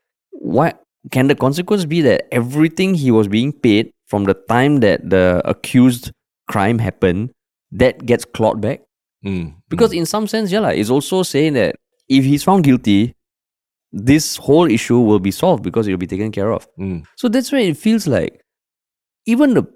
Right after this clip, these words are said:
Speaker 1: like, the, in the speech, it's such a good opportunity for P A P to do exactly what they're saying.
Speaker 2: Yeah.
Speaker 1: That we will d-, apply the full force of law.
Speaker 2: Yeah.
Speaker 1: That we will go above and beyond, that will be transparent.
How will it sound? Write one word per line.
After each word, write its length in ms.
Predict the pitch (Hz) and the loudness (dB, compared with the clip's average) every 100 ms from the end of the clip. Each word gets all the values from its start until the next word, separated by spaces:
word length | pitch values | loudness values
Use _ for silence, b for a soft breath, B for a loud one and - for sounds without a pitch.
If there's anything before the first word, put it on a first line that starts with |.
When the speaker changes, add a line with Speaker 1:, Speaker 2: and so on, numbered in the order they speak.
| _ | _
Speaker 1:
like, 300 | - 131 101 | 0 0 2
the, 80 | 135 143 | 0 0
in 120 | 131 | 0
the 80 | 127 | 0
speech, 600 | - - 165 151 - _ | -4 -2 -2 -2 -14 _
it's 160 | 190 190 | -6 -4
such 340 | - 254 - - | -4 -6 -6 -4
a 140 | 131 | -2
good 420 | 107 113 123 180 - | -2 -2 2 2 2
opportunity 720 | - - 131 113 107 104 110 | -4 -2 -2 2 2 2 0
for 140 | 110 101 | 0 -2
P 260 | - 113 123 | 0 2 2
A 40 | |
P 340 | 127 98 104 - _ | 2 2 2 -2 _
to 100 | - | -2
do 260 | 131 180 220 | 0 2 2
exactly 480 | 135 113 117 - 151 | 2 0 -4 0 0
what 160 | 131 101 | 2 0
they're 100 | 95 | -4
saying. 360 | 101 90 82 _ _ | -4 -4 -6 _ _
Speaker 2:
Yeah. 180 | 87 85 | -6 0
Speaker 1:
That 160 | 113 113 | 2 4
we 120 | 117 | 4
will 200 | 113 113 | 4 4
d-, 160 | 101 - | 0 -10
apply 320 | - 143 151 | -4 0 2
the 80 | 117 | 0
full 300 | - 139 135 | 0 0 0
force 300 | - 120 - | 0 -2 -2
of 140 | 90 | -4
law. 280 | 92 90 90 - | -2 -2 -4 -10
Speaker 2:
Yeah. 160 | 87 | -10
Speaker 1:
That 140 | 82 110 | 0 2
we 140 | 117 | 4
will 160 | 107 107 | 4 2
go 240 | 110 139 | 4 4
above 280 | 113 123 131 | 4 4 4
and 120 | 113 | 2
beyond, 220 | 98 113 98 | 2 0 2
that 40 | |
will 60 | 95 | 0
be 100 | 92 | 0
transparent. 460 | 107 104 131 120 | -2 0 0 0